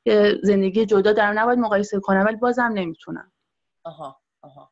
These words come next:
Speaker 2: خب، پس تو الان می‌بینی که یه جورایی پترن هایی که خانواده داشته روی تو دوباره داره، اونها دوباره داره کار می‌کنه، درسته؟
Speaker 1: بله، بله.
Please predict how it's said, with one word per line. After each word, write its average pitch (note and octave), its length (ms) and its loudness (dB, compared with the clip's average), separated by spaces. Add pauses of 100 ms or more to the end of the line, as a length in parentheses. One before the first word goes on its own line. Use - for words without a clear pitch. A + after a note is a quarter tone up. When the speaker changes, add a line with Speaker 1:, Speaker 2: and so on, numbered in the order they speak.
(160)
Speaker 2:
خب، - 240 -16 (400)
پس F#3+ 200 -8
تو A3 80 -8
الان G3 280 -8
می‌بینی G#3 340 -12
که - 140 -20
یه F#3 140 -12
جورایی F3+ 280 -12
پترن D#3 480 -14
هایی E3+ 260 -16
که D#3 200 -18
خانواده D3 560 -16
داشته E3+ 760 -12
روی F#3 180 -14
تو F3+ 180 -20
دوباره D#3 380 -14
داره، D#3+ 460 -14 (260)
اونها D#3+ 320 -18
دوباره D#3+ 380 -12
داره D#3+ 240 -10
کار E3+ 340 -10
می‌کنه، F#3 800 -16 (160)
درسته؟ D#3 560 -14 (680)
Speaker 1:
بله، F#3+ 300 0
بله. F3 280 -10